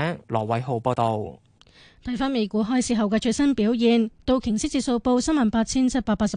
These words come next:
Speaker 2: 九點，跌一百八十二點；標準普爾五百指數報五千零六十四點，跌十三點。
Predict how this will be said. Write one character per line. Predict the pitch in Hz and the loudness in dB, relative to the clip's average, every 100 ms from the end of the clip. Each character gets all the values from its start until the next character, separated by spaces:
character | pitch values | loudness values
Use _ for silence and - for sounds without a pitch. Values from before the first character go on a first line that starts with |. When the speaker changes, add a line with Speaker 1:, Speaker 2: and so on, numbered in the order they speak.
| - | -2
Speaker 2:
九 | 185 208 | -2 2
點， | 233 | 2
跌 | 233 214 | 2 0
一 | 226 | 0
百 | 214 208 | 0 0
八 | 226 | 0
十 | - | 0
二 | 202 | 0
點； | 208 208 202 220 262 - - - | 2 2 4 4 2 0 -8 -2
標 | |
準 | 254 226 | 0 0
普 | 226 208 | 2 2
爾 | 220 226 | 2 0
五 | 208 214 | 0 2
百 | 214 | 0
指 | - | 0
數 | 233 226 | 0 -2
報 | - 233 233 - | 0 2 2 2
五 | 214 | -2
千 | 247 339 | 0 -2
零 | 285 180 | -2 -2
六 | 190 | -2
十 | - 214 | -4 -6
四 | - 226 | -2 0
點， | 208 220 | 0 0
跌 | 220 | 0
十 | - 180 | -4 -6
三 | - 247 254 | -2 2 2
點。 | 226 170 240 | 2 0 0